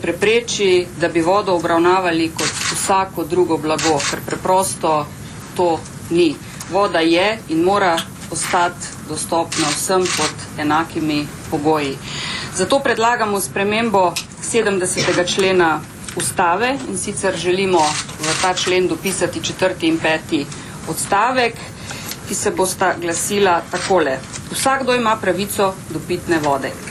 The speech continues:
Vodni viri, ki služijo oskrbi prebivalstva s pitno vodo in z vodo za oskrbo gospodinjstev,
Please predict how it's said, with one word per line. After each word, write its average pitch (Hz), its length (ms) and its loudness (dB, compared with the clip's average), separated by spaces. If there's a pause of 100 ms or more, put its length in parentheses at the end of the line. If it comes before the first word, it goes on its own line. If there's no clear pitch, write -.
(400)
Vodni 226 300 2
viri, 240 280 0
ki 208 100 -6
služijo 226 460 2
oskrbi 202 420 0
prebivalstva 185 680 2
s 185 80 -2
pitno 190 300 0
vodo 208 420 2
in 180 100 2
z 160 60 0
vodo 185 340 2
za 160 160 0
oskrbo 165 480 0
gospodinjstev, 208 800 2